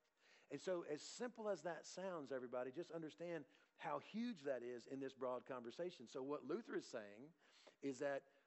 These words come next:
you know, hopeless conscious torment has been eroded by his notion that God could give someone faith after their death. And so, according to Luther, there is this idea of a second chance, which is exactly what the rest-,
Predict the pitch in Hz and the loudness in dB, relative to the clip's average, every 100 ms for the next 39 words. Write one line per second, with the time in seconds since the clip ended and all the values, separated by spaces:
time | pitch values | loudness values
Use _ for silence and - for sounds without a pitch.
0 | _ 143 135 123 127 - _ - _ - | _ -6 -2 0 -2 -8 _ -20 _ -16
1 | - 160 156 151 143 - - 156 - 139 | -2 0 0 -2 -4 -4 -2 -2 -2 -8
2 | - 175 226 156 110 180 - _ _ _ | -6 -4 -2 -2 -4 -6 -10 _ _ _
3 | - 120 131 143 143 135 _ _ 143 143 | -4 -4 0 0 -2 -8 _ _ 4 4
4 | 139 190 247 123 107 165 - _ - 123 | 6 2 0 -2 -6 -10 -16 _ -4 0
5 | 143 131 175 143 147 220 - 135 117 139 | 2 4 2 2 0 0 -2 -6 -6 -8
6 | - - 143 131 139 151 151 165 123 151 | -10 2 2 2 2 2 2 -2 0 0
7 | 147 151 147 143 135 - 190 143 - - | 0 -2 -2 -2 -2 0 0 0 -6 -6
8 | 123 139 - 151 147 - - - 139 143 | -2 -2 -2 -2 -2 -6 -20 2 2 4
9 | 226 - 127 117 139 151 233 - - - | 0 -2 -6 -2 2 4 2 -4 -20 -8
10 | 123 127 131 196 165 139 143 202 160 143 | -4 0 2 2 2 2 2 2 -2 0
11 | 131 123 127 127 - - - 131 135 120 | 0 0 0 -2 -4 -18 -6 2 4 4
12 | 131 - - 139 - 180 165 - 139 113 | 0 -2 -2 -2 -6 -4 -4 -4 -8 -6
13 | 117 - 170 214 156 131 123 123 113 - | -8 -2 0 0 -2 -2 -2 -4 -6 -8